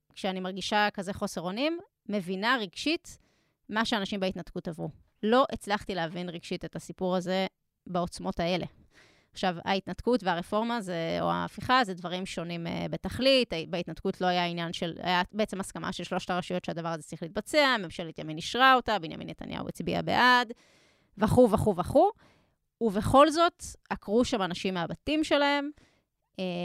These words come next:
הם הרגישו שאין אף אחד שעוצר את הסיפור הזה, לא היה משאל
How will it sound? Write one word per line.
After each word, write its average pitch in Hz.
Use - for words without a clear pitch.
הם 202
הרגישו 196
שאין 196
אף 240
אחד 226
שעוצר 214
את 214
הסיפור 214
הזה, 202
לא 180
היה 202
משאל 175